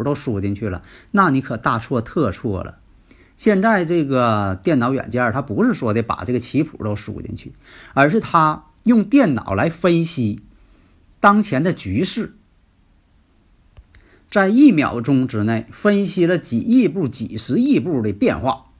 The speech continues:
它把你所有变化都分析到了，然后取其中一种对它极为有利的走法。假如说电脑把所有的这个棋谱都输进去了，那电脑是个笨电脑。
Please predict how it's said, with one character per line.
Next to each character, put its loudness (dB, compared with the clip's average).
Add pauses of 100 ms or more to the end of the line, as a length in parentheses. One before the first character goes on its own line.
(160)
它 -2
把 4
你 0
所 4
有 2
变 0
化 0
都 -2
分 -2
析 -2
到 0
了， -4
然 -2
后 -2
取 -6
其 -4
中 -2
一 0
种 -8
对 2
它 -4
极 0
为 4
有 0
利 4
的 -2
走 -6
法。 -12 (1120)
假 4
如 2
说 4
电 2
脑 0
把 2
所 0
有 2
的 -2 (300)
这 0
个 0
棋 0
谱 -8
都 0
输 -4
进 0
去 -4
了， -10 (480)
那 2
电 2
脑 -4
是 -6
个 -2
笨 0
电 -4
脑。 -16